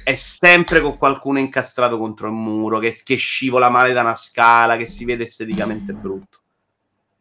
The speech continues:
Capisco che parlare con noi faccia venire sonno, non voleva dire quello.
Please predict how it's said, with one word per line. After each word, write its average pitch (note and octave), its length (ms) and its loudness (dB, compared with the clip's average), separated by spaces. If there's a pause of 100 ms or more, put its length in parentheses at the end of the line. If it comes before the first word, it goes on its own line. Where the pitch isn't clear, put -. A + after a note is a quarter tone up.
(680)
Capisco B2+ 480 -2
che A2+ 180 -4
parlare A#2 420 2
con A2 220 -4
noi A#2+ 200 0
faccia A2 340 -2
venire G#2+ 340 -6
sonno, F#2+ 840 -10
non C3+ 200 -2
voleva B2 320 2
dire G#2 260 -4
quello. F#2+ 360 -10